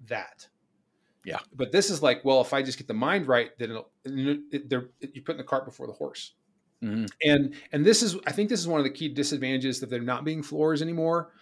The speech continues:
Speaker 1: or, or easy paths to watch institutional professional traders
Speaker 2: Right.
Speaker 1: and be alongside them.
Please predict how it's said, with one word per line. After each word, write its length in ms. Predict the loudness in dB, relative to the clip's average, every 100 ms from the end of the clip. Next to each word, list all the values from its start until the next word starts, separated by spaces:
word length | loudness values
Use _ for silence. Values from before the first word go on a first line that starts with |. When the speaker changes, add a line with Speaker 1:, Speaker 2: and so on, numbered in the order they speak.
| -20 _ -8
Speaker 1:
or, 160 | -8 -6
or 160 | -4 -4
easy 300 | -4 -4 -4
paths 500 | -2 -2 -2 -4 -8
to 140 | -4 -4
watch 640 | 0 0 0 -4 -10 -12 _ -20 _ -6
institutional 540 | -6 -2 -2 -2 -2
professional 420 | -4 0 0 0 -4
traders 560 | -2 0 0 0 -6 _ _ -2
Speaker 2:
Right. 240 | 0 0
Speaker 1:
and 100 | 0
be 120 | 2
alongside 580 | 4 2 0 0 0 0
them. 260 | -2 -6